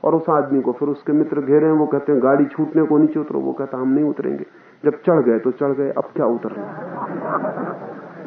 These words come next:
हम उनमें से नहीं है कि बदल जाएं,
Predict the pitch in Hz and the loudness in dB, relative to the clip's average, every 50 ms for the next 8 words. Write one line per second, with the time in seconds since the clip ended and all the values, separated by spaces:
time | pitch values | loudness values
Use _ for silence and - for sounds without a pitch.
0 | - - - - - - - - - - - - - - - - 233 247 233 233 | -16 -18 -18 -18 -18 -20 -20 -20 -20 -20 -20 -20 -14 -4 2 4 6 6 8 8
1 | 233 233 233 247 247 240 - 208 208 220 247 226 240 226 185 190 160 160 160 160 | 8 8 8 8 6 6 6 6 8 8 8 8 8 6 6 4 4 4 4 4
2 | 151 147 151 147 139 147 | 4 4 4 4 2 2